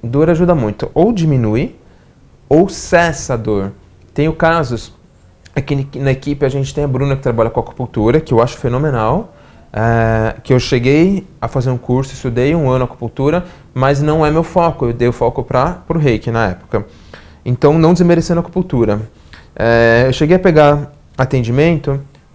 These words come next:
que aquele, era um cão, era um cachorro, que ele tava recebendo acupuntura, mas chegou um momento que ele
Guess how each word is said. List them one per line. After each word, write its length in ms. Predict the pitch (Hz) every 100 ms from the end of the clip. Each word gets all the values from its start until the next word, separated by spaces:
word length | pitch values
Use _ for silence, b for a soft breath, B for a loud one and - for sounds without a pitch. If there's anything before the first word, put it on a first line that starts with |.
| _ _
que 720 | 147 139 135 135 131 127 123
aquele, 300 | 127 - 151
era 140 | 135 160
um 60 |
cão, 460 | 165 - 123 143 226 110
era 140 | 123
um 20 |
cachorro, 580 | 123 131 - 117 135 208 - b b b _
que 140 | -
ele 100 | 143
tava 140 | 151 151
recebendo 300 | 160 147 147
acupuntura, 580 | - 165 - 147 165
mas 120 | 175 175
chegou 200 | 170 175
um 40 |
momento 220 | 170 170
que 120 | -
ele 360 | 170 165 170